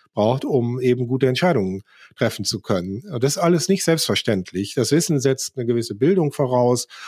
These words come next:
oder die Fähigkeit, sich, äh, Dinge zu erschließen. Und die Zeit ist ja auch nicht selbstverständlich, ne? Wenn jemand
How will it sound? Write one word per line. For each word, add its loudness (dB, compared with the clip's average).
oder -4
die -2
Fähigkeit, 2
sich, 0
äh, -2
Dinge 0
zu -10
erschließen. 0
Und -4
die 0
Zeit 2
ist -8
ja 2
auch 2
nicht 2
selbstverständlich, 0
ne? 0
Wenn 2
jemand 2